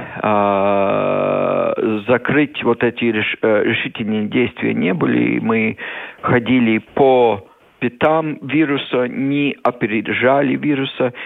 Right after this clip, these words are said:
И, наконец-то, то, что, э, за время, э, за время, э,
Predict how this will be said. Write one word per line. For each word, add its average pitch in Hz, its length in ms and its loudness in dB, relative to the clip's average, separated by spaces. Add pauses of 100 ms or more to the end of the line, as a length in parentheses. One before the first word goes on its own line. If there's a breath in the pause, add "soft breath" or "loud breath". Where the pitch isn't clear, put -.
(300 loud breath)
И, 131 140 0
наконец-то, 156 1500 2
то, 165 240 0
что, 156 760 -2 (640 loud breath)
э, 117 400 4 (960 loud breath)
за 113 160 0
время, 113 720 0 (120)
э, 98 640 0 (1040)
за 113 80 2
время, 110 520 2 (580 loud breath)
э, 98 420 2